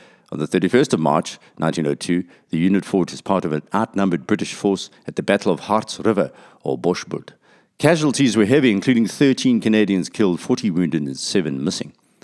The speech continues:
With the exception of the first engagement at Paardeberg in February nineteen hundred, Harts River was the bloodiest day of the war for Canada.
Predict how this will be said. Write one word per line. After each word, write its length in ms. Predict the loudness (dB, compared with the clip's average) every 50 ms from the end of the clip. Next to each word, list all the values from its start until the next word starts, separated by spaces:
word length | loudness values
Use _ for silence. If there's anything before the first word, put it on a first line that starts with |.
| -20 _ _ -8
With 120 | -8 -6
the 80 | -6 -6
exception 420 | -6 -4 -2 -2 -2 -2 -4 -4
of 120 | -4 -4 -6
the 60 | -6
first 340 | -2 0 0 0 0 -4 -8
engagement 460 | -6 -2 -2 -2 -2 -4 -6 -8 -8
at 160 | -8 -10 -6
Paardeberg 580 | -4 -2 -2 -2 -4 -4 -2 -2 0 -2 -2 -4 _ -20 -20 -20 _ _ _ -12
in 120 | -12 -10
February 420 | -4 -2 -2 0 0 0 0 -2
nineteen 300 | -2 -2 -4 -6 -6 -4
hundred, 300 | -2 -2 0 0 -2 -4 -6 -20 -20 -20 _ _ -8
Harts 340 | -4 -2 -2 -2 -4 -6 -6 -2
River 260 | -2 -2 -2 -4 -8 -10 -14 -20 -20 _ _
was 160 | -8 -8 -8
the 80 | -8 -8
bloodiest 480 | -4 -2 -2 -2 -2 -2 -4 -4 -4
day 260 | -4 -2 -2 -4 -6 -8
of 140 | -10 -8
the 80 | -6 -4
war 260 | -2 -2 -2 -2 -4
for 140 | -6 -12 -14
Canada. 340 | -12 -10 -10 -10 -12 -14